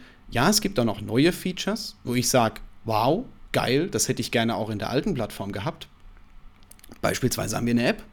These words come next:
Du kannst einfach, äh, in eine App runterladen, kannst dir die Kurse da anschauen. Beispielsweise, äh, sieht man immer den aktuellen Stand, wo man in dem Moment war. Also es ist schon so ein bisschen, äh, wie man das von manchen Streaming-Diensten kennt, wenn man sich irgend so eine Serie anschaut und, äh,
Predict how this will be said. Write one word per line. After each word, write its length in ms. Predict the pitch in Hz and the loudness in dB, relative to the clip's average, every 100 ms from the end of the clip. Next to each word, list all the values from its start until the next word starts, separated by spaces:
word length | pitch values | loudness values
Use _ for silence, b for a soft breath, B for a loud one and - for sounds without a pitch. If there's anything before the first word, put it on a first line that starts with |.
| - - - - - | -20 -20 -20 -20 -10
Du 60 | |
kannst 200 | - 113 | -4 -2
einfach, 360 | 120 120 110 - | -2 -4 -6 -2
äh, 320 | 117 110 104 | 0 2 0
in 540 | 107 110 107 104 101 90 | -2 -2 -2 -2 -4 -4
eine 140 | 104 | -4
App 140 | 127 | -2
runterladen, 600 | 170 165 147 139 135 135 | 2 4 4 6 4 4
kannst 220 | 127 123 - | 2 0 -2
dir 20 | |
die 80 | 107 | -4
Kurse 300 | - 104 101 | -2 -2 0
da 160 | 117 151 | 0 2
anschauen. 580 | 135 135 127 123 127 131 B B B B B | 2 2 2 4 2 -2 B B B B B
Beispielsweise, 840 | 120 117 127 113 110 110 110 104 101 | 0 0 0 0 0 0 0 -2 -4
äh, 440 | 104 98 98 101 | -4 -2 -2 -4
sieht 320 | 113 117 160 | -2 0 2
man 140 | 143 131 | 4 6
immer 180 | 127 131 | 6 4
den 160 | 120 | 4
aktuellen 380 | 117 - 113 104 | 2 0 -2 0
Stand, 340 | - 123 147 | -2 0 0
wo 60 | - | 2
man 160 | 151 147 | 4 6
in 80 | |
dem 80 | 143 | 6
Moment 240 | 139 139 123 | 8 6 6
war. 240 | 131 127 | 2 2
Also 160 | 104 110 | 0 -2
es 40 | |
ist 140 | 123 | -2
schon 160 | - 123 | 0 0
so 80 | 117 | 2
ein 60 | |
bisschen, 420 | 117 113 113 107 104 | 0 0 0 0 -2
äh, 380 | 92 98 101 101 | -2 -2 -2 -2
wie 80 | |
man 100 | 113 | -2
das 140 | 113 - | -2 -2
von 100 | 110 | -2
manchen 300 | 107 104 104 | -2 -2 -4
Streaming-Diensten 920 | - - 117 151 120 104 113 107 - | -4 0 4 8 6 6 0 0 -2
kennt, 260 | 104 120 120 | -2 0 0
wenn 60 | |
man 100 | 104 | 0
sich 140 | 101 104 | -2 0
irgend 180 | 110 110 | 0 0
so 60 | |
eine 200 | 107 98 | 0 -2
Serie 460 | 98 117 139 120 104 | 2 4 6 6 2
anschaut 560 | 92 110 120 113 131 | 0 0 2 2 2
und, 260 | 104 104 - | 0 -4 -4
äh, 360 | 98 101 104 | -4 -2 -4